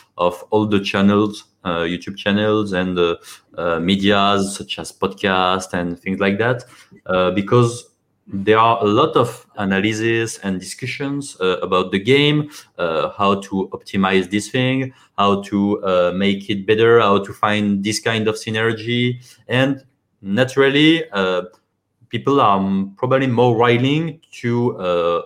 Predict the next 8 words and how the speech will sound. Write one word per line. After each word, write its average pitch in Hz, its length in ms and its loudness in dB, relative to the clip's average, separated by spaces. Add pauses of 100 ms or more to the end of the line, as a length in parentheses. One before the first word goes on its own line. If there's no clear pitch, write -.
(360)
optimize 107 500 -6
a 95 40 -6
bit 123 240 -4
more. 160 360 2 (280)
And 139 320 -2 (720)
as 127 180 2
a 143 60 0
consequence, 170 800 0